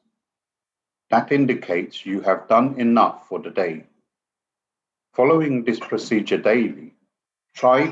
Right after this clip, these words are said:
to elongate the period of silence.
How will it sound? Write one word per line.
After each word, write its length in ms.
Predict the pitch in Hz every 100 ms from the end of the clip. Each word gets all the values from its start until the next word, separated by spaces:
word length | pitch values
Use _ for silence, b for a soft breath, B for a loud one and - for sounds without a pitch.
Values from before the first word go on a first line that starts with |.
| -
to 360 | - 110 107 - _ _ _ _ _ _ _ -
elongate 600 | 120 110 95 85 90 -
the 60 | 101
period 520 | - 117 104 95 87
of 160 | 92 -
silence. 680 | 98 98 80 76 - _